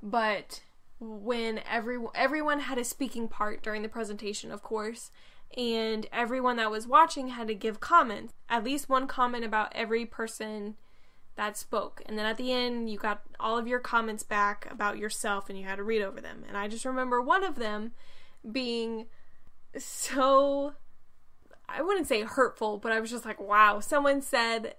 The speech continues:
this was their only comment on the piece of paper was, "Very forgettable."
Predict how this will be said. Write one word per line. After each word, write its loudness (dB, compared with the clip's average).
this -2
was -2
their 4
only 0
comment 0
on -2
the -6
piece -6
of -4
paper -4
was, -4
"Very 4
forgettable." 0